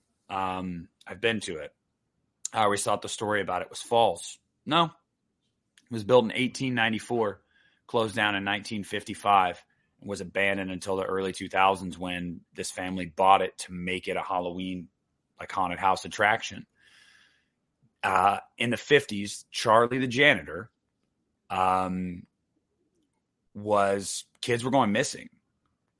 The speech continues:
And, uh, eventually, students kept complaining about, like, nasty smells coming from the basement. And finally, one day when the, like, school staff went to check it out, Charlie had vanished,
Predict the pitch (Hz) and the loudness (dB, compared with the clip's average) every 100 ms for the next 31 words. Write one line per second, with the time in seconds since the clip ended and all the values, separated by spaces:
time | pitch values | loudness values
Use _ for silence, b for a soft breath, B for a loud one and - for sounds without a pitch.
0 | _ _ 98 98 98 95 95 92 92 92 | _ _ -2 0 0 0 2 2 2 2
1 | - 95 123 139 107 98 101 113 - - | -2 -2 -2 -2 -4 -2 -2 -6 -10 -8
2 | 139 139 123 120 - 104 85 113 123 117 | -4 -4 -2 -4 -2 -6 -4 -2 -2 -2
3 | 98 98 - 92 92 95 98 98 104 - | 0 -2 -2 -8 -6 0 0 0 -6 -8
4 | 101 110 117 - 95 87 87 82 104 113 | 0 0 0 -4 -10 -10 -14 -2 0 0
5 | - - _ _ _ _ b b _ _ | -6 -18 _ _ _ _ b b _ _
6 | - 107 110 104 101 101 101 101 101 101 | 2 4 4 2 0 0 4 4 4 2
7 | 98 95 - - 98 95 - 95 95 104 | -4 -6 -10 -8 -6 -6 -8 -8 -4 2
8 | 95 95 98 95 - 104 90 92 107 98 | 4 2 -2 -10 -6 -6 -2 2 6 6
9 | 95 _ _ _ _ _ _ _ _ _ | 2 _ _ _ _ _ _ _ _ _
10 | - 101 107 110 120 104 95 110 - - | 0 2 4 0 0 0 0 -4 -6 -12
11 | - | -16